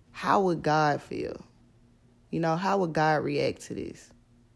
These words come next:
How, how, how would God want me to react to that?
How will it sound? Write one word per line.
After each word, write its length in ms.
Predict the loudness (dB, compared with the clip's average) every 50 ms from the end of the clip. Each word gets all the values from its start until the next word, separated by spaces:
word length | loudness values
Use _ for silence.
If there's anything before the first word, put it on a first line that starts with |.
| _ _ _ _ _ _ _ _ _ _ _ _ -6
How, 380 | 2 4 6 6 6 4 2 0
how, 480 | -2 0 2 2 2 2 0 0 -2 -6 -12 _ _ _ _ _ _ _ _ _
how 260 | 0 4 6 8 8
would 200 | 8 6 4 4
God 300 | 6 6 6 8 6 4
want 260 | 4 0 0 -2 -2
me 200 | -2 -2 -2 -2
to 160 | -4 -6 -8 -6
react 500 | -6 -4 -4 -4 -4 -6 -8 -12 -20 _ _ _ -18 -12
to 160 | -6 -4 -4
that? 340 | -4 -2 -6 -6 -6 -10 -14